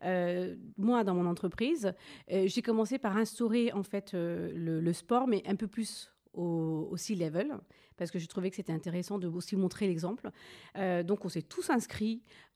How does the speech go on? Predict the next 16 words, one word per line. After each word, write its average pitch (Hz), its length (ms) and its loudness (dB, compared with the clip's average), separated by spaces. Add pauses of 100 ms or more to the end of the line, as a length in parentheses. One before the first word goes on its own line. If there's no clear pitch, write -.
(160)
en 262 100 6
même 247 220 6
temps, 233 460 2
euh, 175 500 2
à 180 140 -2
une 185 80 0
salle 180 180 -4
de 170 80 0
sport 175 220 -8
qui - 80 -8
est 156 40 -2
juste 180 200 -8
à 180 60 -4
proximité 170 480 -4
du 151 100 -8
bureau. 151 320 -4